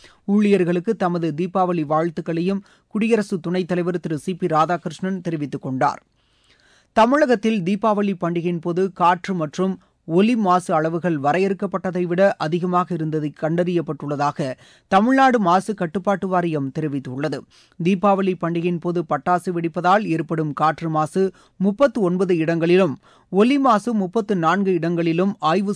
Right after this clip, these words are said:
செய்யப்பட்டதாக கூறியுள்ளது. சென்னையை பொறுத்தமட்டில் காற்று மாசின் அளவு பெசன்ட் நகரில் குறைந்தபட்சமாக நூற்று தொண்ணூறு என்ற மிதமான அளவில் பதிவாகியுள்ளது.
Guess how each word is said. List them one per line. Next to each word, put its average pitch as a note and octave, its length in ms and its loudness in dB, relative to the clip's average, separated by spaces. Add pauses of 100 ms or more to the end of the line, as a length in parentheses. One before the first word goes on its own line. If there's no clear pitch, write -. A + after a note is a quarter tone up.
செய்யப்பட்டதாக D#3 720 -4
கூறியுள்ளது. C#3+ 600 -4 (400)
சென்னையை A#3+ 460 0
பொறுத்தமட்டில் F3 720 -4
காற்று F#3 380 0
மாசின் F3+ 320 -2
அளவு E3 440 0 (500)
பெசன்ட் C4 320 2
நகரில் G#3+ 380 0
குறைந்தபட்சமாக G3+ 800 0
நூற்று G3 400 -2
தொண்ணூறு G#3 420 0
என்ற F3 260 0
மிதமான F3+ 420 0
அளவில் E3+ 400 0
பதிவாகியுள்ளது. D3+ 760 -2